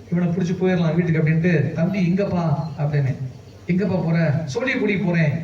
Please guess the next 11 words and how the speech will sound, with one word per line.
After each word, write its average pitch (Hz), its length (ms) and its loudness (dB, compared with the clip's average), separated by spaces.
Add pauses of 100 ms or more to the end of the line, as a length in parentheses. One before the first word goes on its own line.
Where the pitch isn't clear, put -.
"யார் 190 220 -2
இருக்கா?" 165 280 0 (160)
"எங்க 165 200 4
அக்கா 160 240 -2
இருக்காங்க." 139 340 -2 (800)
"நீ 202 80 0
எங்க 214 180 0
இருந்து 202 200 2
வர்றப்பா?" 160 400 2 (260)
"நான் 196 160 0
மதுரை." 185 340 0